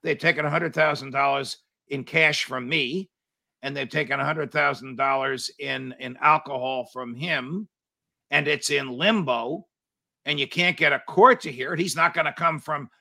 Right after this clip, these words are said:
from Moscow over to here to prove that he's not a human rights violator. This is what happens when you allow a single person, the president, to write law, to make law, and to interfere with natural rights and constitutionally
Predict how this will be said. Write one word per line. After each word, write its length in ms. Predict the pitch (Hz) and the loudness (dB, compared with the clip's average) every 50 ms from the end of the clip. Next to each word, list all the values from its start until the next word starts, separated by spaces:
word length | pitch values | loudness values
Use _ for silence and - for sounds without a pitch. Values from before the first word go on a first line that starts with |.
| _ _ | _ _
from 160 | - 143 131 | -8 -8 -4
Moscow 680 | 131 135 170 202 208 180 - - - 156 143 139 135 113 - _ - | 2 6 8 8 8 6 2 -2 -2 -2 0 0 -2 -4 -6 _ -4
over 220 | - 175 160 147 | -2 -2 -2 -2
to 80 | 139 143 | -4 -8
here 240 | 123 110 143 185 196 | -4 2 4 4 4
to 100 | 175 143 | 4 2
prove 420 | - - - 185 202 202 165 127 | -2 4 6 6 8 6 4 0
that 120 | 143 156 147 | -4 -8 -8
he's 220 | 139 127 - - | -10 -12 -14 -16
not 560 | 180 117 123 139 170 214 262 254 214 - - - _ _ _ _ _ - | -16 -14 -6 0 4 4 4 4 2 -2 -6 -18 _ _ _ _ _ -12
a 60 | - 139 | -10 -8
human 340 | 131 139 143 139 135 127 | -6 -6 -8 -8 -10 -10
rights 320 | 123 131 127 127 127 117 - | -8 -6 -4 -4 -4 -6 -10
violator. 600 | 110 120 110 110 110 110 113 117 123 160 170 139 _ _ _ _ _ | -12 -10 -10 -10 -12 -14 -14 -12 -10 -10 -10 -12 _ _ _ _ _
This 180 | - 208 - - | 2 2 4 4
is 160 | 233 180 147 | 0 0 -2
what 180 | 147 160 151 147 | 0 -2 -2 -2
happens 800 | 139 147 160 185 214 214 - 147 123 117 123 139 - - - _ _ _ _ _ _ _ _ _ - | -2 -2 0 0 0 0 -2 -8 -14 -12 -12 -12 -12 -12 -12 _ _ _ _ _ _ _ _ _ -10
when 140 | 135 143 151 | -8 -6 -4
you 160 | 143 143 139 | -4 -2 -2
allow 340 | 143 143 156 170 175 170 156 | 0 2 4 6 6 6 4
a 100 | 151 151 | 2 0
single 440 | 143 - - 185 202 202 196 208 190 | -2 -4 -4 -4 -4 0 0 0 0
person, 540 | - - - 196 208 185 - - 147 131 | -2 -2 -2 0 0 0 -2 -6 -8 -10
the 60 | 131 131 | -12 -16
president, 600 | _ - 170 190 214 185 135 131 113 120 131 - _ _ _ _ - | _ -6 -2 -2 -2 -2 -2 -6 -12 -14 -16 -18 _ _ _ _ -12
to 100 | - 139 | -10 -8
write 400 | 127 131 151 165 196 202 - - | -2 4 4 6 6 4 2 -6
law, 280 | 139 135 135 139 147 147 | -8 -6 -4 -2 -2 -2
to 180 | 143 - 147 | -2 -4 -4
make 320 | 131 139 165 196 185 - 151 | -2 0 0 0 0 -2 -8
law, 240 | 147 147 139 143 151 | -10 -6 -6 -6 -4
and 180 | 147 151 135 | -6 -8 -10
to 140 | 120 151 143 | -10 -12 -10
interfere 520 | 160 165 156 151 123 - - 196 208 208 | -10 -8 -8 -8 -10 -10 -6 -4 -2 -2
with 240 | 190 151 156 147 - | -2 -2 -4 -8 -6
natural 460 | 160 165 185 196 180 - - 190 170 | -4 -2 0 0 -2 -2 -4 -6 -4
rights 360 | 151 151 143 151 156 - - - | -4 -4 -2 -2 -2 -2 -4 -8
and 220 | - 147 143 - | -8 -10 -12 -10
constitutionally 1080 | - 156 165 160 - - 147 117 - 156 170 160 - - 127 143 143 139 139 135 - | -8 -6 -6 -6 -6 -10 -16 -12 -8 -6 -6 -6 -6 -10 -12 -12 -12 -10 -10 -10 -12